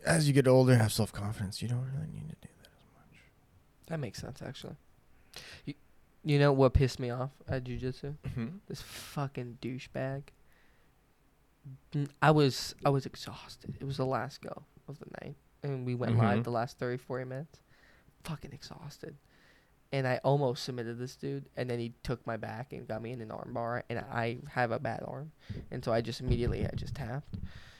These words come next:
Speaker 2: I probably coulda gotten out of it, but I was just, like, over it. I was like, "I'm not going with this right now."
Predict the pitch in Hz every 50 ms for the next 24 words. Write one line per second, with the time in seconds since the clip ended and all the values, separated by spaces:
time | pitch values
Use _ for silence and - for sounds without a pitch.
0 | - _ _ _ _ - 135 131 - 165 151 143 - 139 127 123 120 120 117 113
1 | 113 117 123 127 139 131 - 110 101 110 120 - 120 117 - - - - 113 113
2 | - 123 123 117 - - - 123 - - 117 110 117 117 104 - - - - -
3 | - - 113 104 98 - 131 - 127 - - 127 127 131 131 135